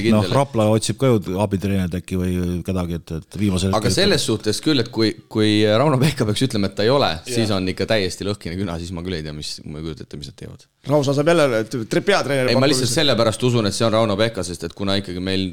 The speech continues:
Speaker 1: tänasel päeval on Tallinna Kalev Audentes ja Rauno Pehka enda hoolealused sinna tulevad, siis, äh, ma lihtsalt ei näe siin mitte mingit teist, äh, varianti. Aga
Speaker 3: Ja
Speaker 1: tõsi
Speaker 3: küll
Speaker 1: see on,
Speaker 3: ta on.
Speaker 1: et
Speaker 2: Aga,
Speaker 1: ametlikku
Speaker 2: aga,
Speaker 1: teadaannet
Speaker 2: aga
Speaker 1: ei
Speaker 2: see
Speaker 1: ole.
Speaker 2: käis ju eelmine aasta ka läbi ja nad ei saanud kaubale.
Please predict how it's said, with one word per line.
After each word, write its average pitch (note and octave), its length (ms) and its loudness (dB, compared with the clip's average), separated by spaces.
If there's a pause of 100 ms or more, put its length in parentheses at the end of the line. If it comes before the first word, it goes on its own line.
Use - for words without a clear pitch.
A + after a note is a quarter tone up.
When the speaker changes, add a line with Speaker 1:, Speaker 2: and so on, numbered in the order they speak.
Speaker 1:
tänasel F#2+ 320 -2
päeval F2 220 -2
on - 100 -6
Tallinna F2 240 -2
Kalev F2+ 300 0
Audentes F2 420 -4
ja D#2 240 -4
Rauno F2+ 240 -4
Pehka F2+ 320 -4
enda E2+ 160 -6
hoolealused D#2 480 -4
sinna D#2 220 -10
tulevad, C#2+ 340 -6
siis, - 400 -10
äh, - 360 -16 (120)
ma D2+ 160 -8
lihtsalt D#2 320 -8
ei D#2+ 80 -8
näe D2+ 160 -8
siin D2 160 -8
mitte C#2+ 240 -14
mingit D2 320 -12
teist, - 320 -14
äh, D2 160 -14
varianti. D2+ 460 -12 (580)
Aga G2+ 160 2
Speaker 3:
Ja G#2+ 80 2
Speaker 1:
tõsi E3+ 160 4
Speaker 3:
küll - 140 4
Speaker 1:
see - 20 6
on, E3+ 80 6
Speaker 3:
ta - 0 -
on. - 80 4
Speaker 1:
et - 60 0
Speaker 2:
Aga, - 100 4
Speaker 1:
ametlikku A#2+ 320 2
Speaker 2:
aga, A#2+ 140 4
Speaker 1:
teadaannet A#2+ 260 2
Speaker 2:
aga B2 80 2
Speaker 1:
ei B2 80 4
Speaker 2:
see B2+ 80 4
Speaker 1:
ole. A#2+ 140 2
Speaker 2:
käis A#2 180 4
ju C3 80 4
eelmine G2+ 240 4
aasta G2+ 220 -2
ka A#2+ 100 4
läbi G#2 300 2
ja F#2 100 2
nad F2+ 80 0
ei F#2+ 80 0
saanud A2 240 0
kaubale. D2+ 460 -4